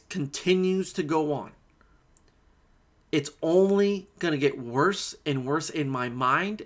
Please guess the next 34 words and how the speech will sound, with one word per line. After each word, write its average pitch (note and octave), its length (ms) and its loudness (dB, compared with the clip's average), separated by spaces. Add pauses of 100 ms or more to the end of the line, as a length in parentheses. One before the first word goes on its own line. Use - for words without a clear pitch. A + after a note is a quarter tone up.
as C3+ 220 2
to C3+ 140 -8
where C3+ 340 2
this D3 240 -4
is C#3 140 -4
going. G#2+ 320 -4 (1400)
There E3+ 260 4
is F#3+ 140 2
no G#3 220 8
need G3+ 520 4 (800)
for F#3 320 4
Jason E3+ 320 2
Garrett D#3 240 0
to D#3 80 -4
be D3 160 0
the D3 100 0
head C#3 200 0
coach C3 280 -4
of B2+ 60 -6
the A#2 60 -10
Dallas A#2+ 260 0
Cowboys A#2 500 0
anymore. - 380 -16 (760)
He's, F3 580 -2
his F3 440 2 (200)
contract G3+ 480 4
is E3+ 160 2
expired. C#3+ 640 0 (420)
He's F3+ 160 0
not G3+ 80 6
even G3+ 140 4
gonna G3 120 4
get F3+ 140 -2
fired. C#3+ 540 2